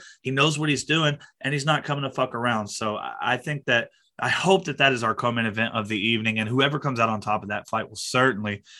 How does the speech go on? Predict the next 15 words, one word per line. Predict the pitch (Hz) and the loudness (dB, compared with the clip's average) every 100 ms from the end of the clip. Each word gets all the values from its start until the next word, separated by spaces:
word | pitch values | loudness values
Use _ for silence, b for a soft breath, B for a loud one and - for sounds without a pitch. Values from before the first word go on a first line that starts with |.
| B B | B B
uh, | 95 92 | -8 -4
be | 107 107 107 | -4 -4 -4
in | 110 104 | -6 -8
contention | 110 101 113 - 101 | -10 -6 -6 -6 -6
to | 101 | -6
fight | - 110 | -4 -6
for | 101 | -6
the | 101 | -8
B | 104 | -8
two | 104 | -8
Fighting | 95 104 101 | -6 -6 -6
Series | - 110 104 98 107 | -8 -6 -6 -8 -8
North | 110 104 101 - | -4 -4 -6 -10
Welterweight | 104 120 - 107 104 - | 0 2 4 2 -2 -4
Championship. | - 107 95 92 - 87 | -2 -4 -4 -10 -10 -14